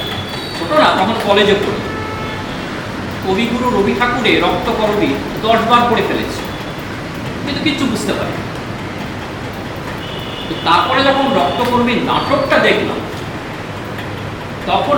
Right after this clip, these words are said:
আমি এই নাটকের মর্মার্থতা, নাটকের বিষয়বস্তুটা বুঝতে পারি। তাহলে একটা মঞ্চে কয়েকজন শিল্পী নাটক করছে, তার মানেটা কি? এই নাটকের যে দুর্বোধ্য ভাষা, সেই ভাষাটাকে অভিনয়ের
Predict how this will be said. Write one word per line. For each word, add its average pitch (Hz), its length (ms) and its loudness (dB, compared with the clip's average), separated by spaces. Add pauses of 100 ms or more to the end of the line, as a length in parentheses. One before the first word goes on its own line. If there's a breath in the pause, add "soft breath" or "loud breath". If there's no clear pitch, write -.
আমি 269 140 2 (300)
এই 160 80 0 (100)
নাটকের 196 480 0
মর্মার্থতা, - 600 0 (140)
নাটকের 185 420 0
বিষয়বস্তুটা 240 600 -2 (100)
বুঝতে - 380 -4
পারি। - 180 -6 (1800)
তাহলে 247 240 0
একটা 269 140 0 (140)
মঞ্চে 220 360 4 (680)
কয়েকজন 208 400 2 (120)
শিল্পী 226 340 2 (140)
নাটক 214 280 2 (100)
করছে, - 320 -2
তার 190 180 2
মানেটা 240 300 2
কি? 240 80 0 (1200)
এই 175 60 0 (140)
নাটকের 262 600 2
যে 220 160 0
দুর্বোধ্য 254 420 2 (220)
ভাষা, - 340 2 (760)
সেই 175 140 0 (140)
ভাষাটাকে 202 560 2 (840)
অভিনয়ের 247 440 4